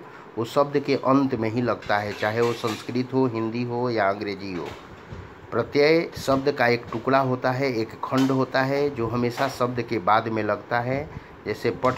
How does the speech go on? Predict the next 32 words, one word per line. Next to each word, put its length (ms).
धातु 300
में 180
तुमुन 260
प्रत्यय 380
लगने 280
से 140
पठितुम 560
बना, 240
पढ़ने 420
के 160
लिए। 340
गम 240
धातु 360
में 160
कत 240
प्रत्यय 300
लगा 280
तो 160
गतः 380
बना, 300
गया। 500
ये 60
भूतकाल 460
की 100
क्रिया 340
बन 220
गई। 180
अब 140
आइए 260
प्रत्यय 440
के 180
भेद। 480